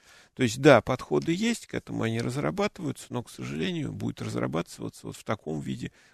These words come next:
очень долго, потому что, к сожалению, э, подходы порочные, э, у человека. То есть, э, лечение человека такими порочными подходами вряд ли даст быстрый прогресс.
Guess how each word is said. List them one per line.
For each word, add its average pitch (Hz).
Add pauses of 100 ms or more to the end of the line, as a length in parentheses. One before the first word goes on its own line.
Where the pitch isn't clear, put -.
очень 131
долго, 110 (400)
потому 113
что, -
к -
сожалению, 147
э, -
подходы -
порочные, 120 (2000)
э, 113
у 139
человека. 127
То -
есть, -
э, - (520)
лечение 135
человека -
такими 120
порочными -
подходами -
вряд 127
ли 113
даст 113
быстрый 113
прогресс. -